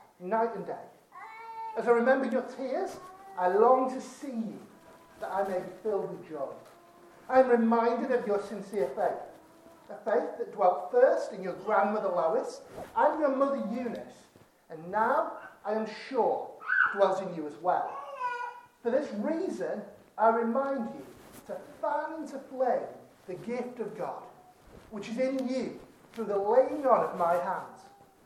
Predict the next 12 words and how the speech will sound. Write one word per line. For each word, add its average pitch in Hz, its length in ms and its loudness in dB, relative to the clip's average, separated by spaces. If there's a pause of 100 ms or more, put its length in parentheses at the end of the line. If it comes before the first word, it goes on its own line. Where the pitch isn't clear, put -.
(220)
For 226 80 -4
God 220 560 4
gave 226 300 2
us - 120 -8
a - 60 -12
spirit, - 580 0
not 320 160 0
of - 340 -10
fear, - 220 -6 (640)
but 175 100 0
of - 300 -6
power 269 420 2